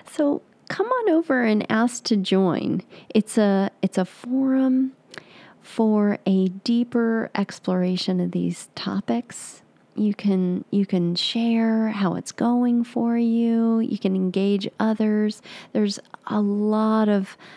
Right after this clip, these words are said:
amazing women that are coming who are interested in jo-, in, in growing and expanding into their truth. And, um,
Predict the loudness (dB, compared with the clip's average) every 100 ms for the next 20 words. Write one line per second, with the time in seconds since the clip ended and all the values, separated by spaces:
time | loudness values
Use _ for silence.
0 | -6 -2 0 2 2 4 2 2 0 2
1 | 2 2 2 2 0 -2 -8 -20 -6 -2
2 | 0 -2 -2 0 2 2 2 0 -4 -12
3 | -20 -20 -20 -2 0 0 0 2 2 0
4 | -2 -2 0 0 0 -4 -2 -2 0 0
5 | -6 0 0 2 -2 0 0 0 0 0
6 | 0 0 -4 -2 -2 -4 -4 0 2 2
7 | 4 2 2 0 0 -4 -4 -10 -12 -8
8 | -6 -2 2 2 2 2 0 0 -4 -4
9 | -4 -2 0 0 -2 -4 -2 -2 -4 -10
10 | -16 -16 -16 -16 -18 -4 0 2 0 0
11 | -2 -4 -6